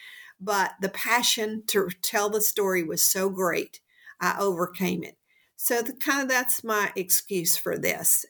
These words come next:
is that I just dug in and I kept telling myself, "I can do this."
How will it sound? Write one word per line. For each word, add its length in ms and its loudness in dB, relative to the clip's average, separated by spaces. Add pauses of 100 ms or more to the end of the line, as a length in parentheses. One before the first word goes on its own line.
is 260 0
that 320 0 (480)
I 240 0
just 480 0
dug 280 2
in 560 -2
and 200 2
I 180 0
kept 320 -4
telling 260 0
myself, 460 0
"I 120 0
can 200 -4
do 220 0
this." 360 2